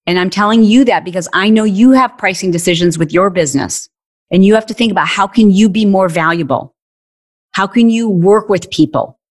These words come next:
How can you be forgiving? How can you maybe defer payments or lower costs or offer people something smaller or offer people something at a lower price?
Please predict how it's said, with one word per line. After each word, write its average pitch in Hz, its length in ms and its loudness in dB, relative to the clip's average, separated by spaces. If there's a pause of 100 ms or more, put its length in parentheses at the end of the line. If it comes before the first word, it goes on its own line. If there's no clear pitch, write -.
(240)
How 190 160 -4
can 220 240 0
you 220 80 2
be 214 140 0
forgiving? 170 840 -2 (440)
How 185 120 -4
can 220 180 0
you 220 80 4
maybe 214 260 0
defer 208 360 -2
payments 175 540 0
or 196 180 0
lower 208 380 -2
costs 170 520 -2
or 190 200 0
offer 208 320 0
people 208 280 -2
something 202 360 -4
smaller 202 560 0 (200)
or - 140 -2
offer 214 300 0
people 220 260 -2
something 208 320 -2
at 190 120 -2
a 190 60 -4
lower 202 360 0
price? 165 520 -6